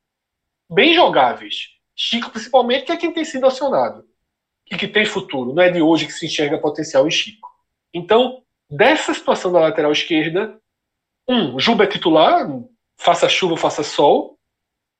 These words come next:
Dois, é preciso criar formas mais efetivas de protegê-lo. No próximo jogo, e talvez nos dois próximos, Cássio lembrou bem, não tem Marquinhos pra ajudar por ali.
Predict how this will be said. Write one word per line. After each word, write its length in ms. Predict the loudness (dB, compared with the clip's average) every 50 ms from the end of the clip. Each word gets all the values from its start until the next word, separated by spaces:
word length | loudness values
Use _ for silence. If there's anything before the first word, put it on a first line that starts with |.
| _ _
Dois, 720 | -4 0 4 4 4 4 4 2 0 -2 -6 -8 -14 _ _ _ _ _ _ _ _ _ _ _ _ _ _ 0
é 100 | 0 2
preciso 500 | 2 -2 -4 -4 -4 -4 -4 -4 -4 -4
criar 640 | -2 0 2 4 4 4 4 2 2 -2 -8 _ _ _ _ _ _ _ _ _ _ _ _ _ _ _ _
formas 440 | 2 4 4 4 4 2 0 -2 0
mais 280 | 2 4 4 6 4 2
efetivas 540 | 0 -2 -4 -6 -6 -8 -6 -4 -4 -4
de 80 | -4 -4
protegê-lo. 800 | -2 -2 0 0 0 0 0 2 2 0 0 -2 -6 -8 -14 _ _ _ _ _ _ _
No 160 | -10 -6 0
próximo 320 | 0 0 0 0 -2 -6 0
jogo, 320 | 2 2 4 4 2 2
e 40 | 4
talvez 240 | 4 4 6 4 2
nos 120 | 2 0
dois 240 | 2 4 4 4 2
próximos, 420 | 2 2 2 2 2 0 -2 -6 -2
Cássio 320 | -2 -2 -2 -2 -4 -6
lembrou 220 | -6 -4 -4 -6
bem, 460 | -4 -2 -2 -2 -4 -6 -8 -14 _ _ _ _ _ _ _ _ _ _ _ _ _ _ _ _ _ _ _ _ _ _ _ _ _ _ _ _ _
não 140 | 0 0 2
tem 140 | 2 2 4
Marquinhos 520 | 4 2 2 0 -2 -2 0 2 2 2 2
pra 140 | 2 2
ajudar 340 | 4 4 2 2 2 2 2
por 160 | 2 0 0
ali. 380 | 0 0 0 -2 -10 -16 _